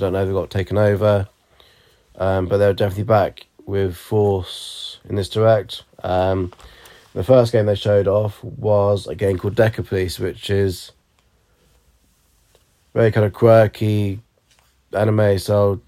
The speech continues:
J R P G, uh, crossed with, like, a detective game. Looked like there's slight elements of kind of Phoenix Wright thrown in there as well. Um, but it's set in, like, a real world and also a,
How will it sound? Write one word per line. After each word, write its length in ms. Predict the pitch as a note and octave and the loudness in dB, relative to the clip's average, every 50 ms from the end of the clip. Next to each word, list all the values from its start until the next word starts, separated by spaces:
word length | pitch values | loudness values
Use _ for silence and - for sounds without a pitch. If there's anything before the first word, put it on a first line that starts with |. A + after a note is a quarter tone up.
| _ _ _ _ _ _ | _ _ _ _ _ _
J 160 | - G#2+ G#2 | 2 4 4
R 140 | G#2+ G2+ G2 | 4 4 2
P 140 | F2 G#2 G#2 | 0 -4 -6
G, 440 | G2 - B2 B2 A#2+ A#2+ A#2+ A#2+ A#2 A#2 - _ - - - | -2 2 2 4 4 4 2 0 -2 -6 -10 _ -20 -12 -8
uh, 280 | - G2 G2 F#2+ F#2 F#2 G2 - - - | -4 -2 -2 -2 -2 -4 -6 -12 -18 -10
crossed 240 | - - G#2 F#2+ - | -6 -4 -4 -4 -4
with, 100 | G2+ G2 | -4 -2
like, 220 | G2+ G2 F#2 - | -2 -2 -2 -2
a 80 | G2 F#2+ - - _ - | -4 -6 -6 -8 _ -16
detective 480 | - - - G#2 F2+ - - F2+ - | -10 -6 -4 -4 -4 -4 -6 -8 -4
game. 440 | - A2+ G#2+ G#2+ G#2+ G#2 G#2+ G#2+ - _ _ _ _ _ _ _ _ _ _ _ _ _ _ _ _ _ - | 0 2 2 4 2 2 0 -2 -6 _ _ _ _ _ _ _ _ _ _ _ _ _ _ _ _ _ -2
Looked 160 | A#2+ B2 A#2 | 0 2 2
like 140 | A2 G2+ G2 | 2 2 0
there's 180 | G2+ F#2+ - | -2 -4 -4
slight 280 | - - A#2+ A2+ G#2 F#2+ | -2 2 2 4 4 4
elements 480 | G#2 A2 G#2+ G#2+ G#2 G2 F2+ - - | 2 2 2 0 -2 -2 -6 -8 -8
of 120 | G#2+ F#2+ - | -8 -8 -6
kind 180 | - G2 G2 | -6 -4 -2
of 240 | G2+ G2+ G2 F#2 F#2+ - - - _ _ _ _ _ _ _ _ _ _ _ _ _ _ _ _ _ _ _ _ _ | 0 -2 -2 -4 -8 -14 -20 -20 _ _ _ _ _ _ _ _ _ _ _ _ _ _ _ _ _ _ _ _ _
Phoenix 400 | _ - A2 G#2 G2 - - - | _ -2 -2 -2 -2 -4 -6 -2
Wright 280 | A2 A#2 A#2 A#2+ A2+ - | 2 2 4 4 2 0
thrown 180 | - A#2 A#2 | 0 2 4
in 100 | A#2+ A#2 | 4 4
there 160 | A#2 A2+ A2+ A2 | 6 4 4 4
as 140 | G#2 - | 2 2
well. 440 | - B2+ B2+ B2+ B2 B2 A#2+ A#2+ A#2 - _ _ _ _ _ | 4 4 6 6 6 4 4 0 -4 -8 _ _ _ _ _
Um, 600 | - G#2 G2 F#2+ G2 G2 G2 G2 G2+ G2 F#2+ G2 - _ _ _ _ _ _ _ _ _ _ _ _ _ _ _ _ _ _ | -8 -4 -2 -2 0 0 0 0 -2 -4 -6 -8 -10 _ _ _ _ _ _ _ _ _ _ _ _ _ _ _ _ _ _
but 60 | - | -6
it's 80 | G2+ - | -4 -2
set 100 | - A2 | -2 -2
in, 60 | G#2+ | -2
like, 160 | A2 G2+ - | -2 -4 -2
a 40 | A2 | 0
real 180 | A2+ A#2 A2+ A2 | 2 2 4 4
world 360 | A2 G#2+ G#2 G#2+ G#2 F#2+ - - | 4 4 4 4 2 2 0 -4
and 200 | F#2+ G#2 G#2+ A2 | -4 -2 0 0
also 640 | G#2+ G#2 G2 - - G#2+ G2+ G2+ G2+ G2+ G2+ F#2+ F2 | 0 0 -2 -4 -4 -4 -2 -2 0 -2 -2 -4 -4
a, 600 | F#2+ G2+ G2+ G2+ G2+ G2+ G2+ G2+ G2 G2 G2+ G2 | -4 -4 -2 0 0 0 0 -2 -2 -4 -4 -8